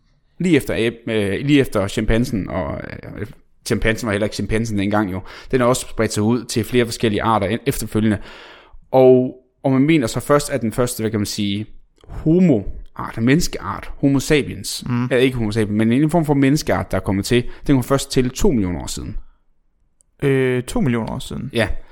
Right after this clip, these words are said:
Speaker 2: Okay, så vores første fælles forperson var fi-, syv millioner, nej, syv, syv milli-, ikke syv millioner.
Speaker 1: Jo.
Speaker 2: Jo, syv millioner år siden.
Speaker 1: Ja, det var der, vi sidste gang adskilte os fra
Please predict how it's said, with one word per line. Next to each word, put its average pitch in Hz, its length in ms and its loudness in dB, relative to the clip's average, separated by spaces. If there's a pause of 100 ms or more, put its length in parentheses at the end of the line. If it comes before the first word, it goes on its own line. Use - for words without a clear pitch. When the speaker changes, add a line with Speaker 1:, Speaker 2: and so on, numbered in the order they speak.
(160)
Speaker 2:
Okay, 135 380 0
så 127 120 -6
vores 127 280 -2
første 165 320 -2
fælles 139 400 -2
forperson 131 1080 -2 (380)
var 113 460 -4 (160)
fi-, 151 80 -2
syv 208 200 2
millioner, 135 360 2
nej, 139 120 0
syv, - 380 0 (880)
syv - 200 0
milli-, 123 400 0
ikke 127 160 -6
syv 175 100 -4
millioner. 113 320 -2 (200)
Speaker 1:
Jo. 117 140 2 (120)
Speaker 2:
Jo, 151 100 4
syv 170 100 0
millioner 127 240 0
år - 120 -2
siden. - 320 -8 (200)
Speaker 1:
Ja, 131 40 2
det 135 100 4
var 160 40 8
der, 165 120 8
vi 127 80 4
sidste 156 300 0
gang 127 180 2
adskilte 147 360 2
os 104 120 -4
fra 95 280 -2